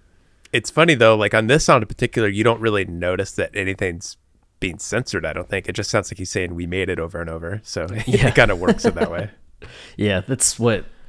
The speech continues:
Speaker 2: I always thought. It was just, like, kinda like, "Oh yeah, it flows better on this song than some of the other songs."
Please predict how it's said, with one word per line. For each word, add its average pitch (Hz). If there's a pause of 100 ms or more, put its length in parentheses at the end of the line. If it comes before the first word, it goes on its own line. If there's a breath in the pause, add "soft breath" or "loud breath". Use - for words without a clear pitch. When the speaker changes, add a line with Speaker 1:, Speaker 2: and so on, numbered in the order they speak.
(120)
Speaker 2:
I 98 (520)
always 92
thought. 92
It 101
was 101
just, -
like, 104
kinda 98
like, 101
"Oh 190
yeah, 120
it 87
flows 104
better 104
on 92
this 92
song 87
than 85 (300)
some -
of 82
the 82
other 82
songs." 90